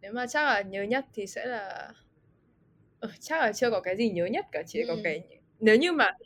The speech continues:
Speaker 1: đáng lẽ bình thường phải là nhớ nhất là những cái như, kiểu là, lên Hola hay là, kiểu, các thứ ấy, nhưng mà, nhưng mà, kiểu, Hola các năm trước thì chưa thân nhau ấy.
Speaker 2: <laughs>
Speaker 1: Yeah,
Speaker 2: Ừ.
Speaker 1: yeah.
Speaker 2: Năm này chưa có.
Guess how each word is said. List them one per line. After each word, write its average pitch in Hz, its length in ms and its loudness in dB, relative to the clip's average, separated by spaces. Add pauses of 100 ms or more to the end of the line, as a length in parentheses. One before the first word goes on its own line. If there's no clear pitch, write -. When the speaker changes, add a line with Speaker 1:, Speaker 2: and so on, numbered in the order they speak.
Speaker 1:
đáng 208 140 12
lẽ 381 140 6
bình 247 160 4
thường 214 200 4
phải 156 140 0
là 165 160 2
nhớ 185 160 0
nhất 311 200 6
là 233 80 2
những 214 220 -4
cái 202 220 4
như, 311 180 -2
kiểu - 120 -6
là, 160 240 0 (220)
lên 233 180 10
Hola 240 520 8
hay 240 140 8
là, 202 160 8
kiểu, 156 400 0
các 233 160 4
thứ 233 80 6
ấy, 220 200 6
nhưng 247 160 2
mà, 180 300 0 (580)
nhưng 233 180 2
mà, 190 60 -10 (600)
kiểu, 151 180 -2 (440)
Hola 202 340 6
các 226 100 4
năm 220 160 2
trước 247 160 4
thì 180 120 0
chưa 214 120 6
thân 208 200 0
nhau 196 180 -2
ấy. 202 100 0
Speaker 2:
<laughs> 254 300 -8
Speaker 1:
Yeah, 202 180 -6
Speaker 2:
Ừ. 190 40 -4
Speaker 1:
yeah. 180 280 -6 (320)
Speaker 2:
Năm 214 120 -6
này 196 240 -2
chưa 220 160 -4
có. 196 220 -2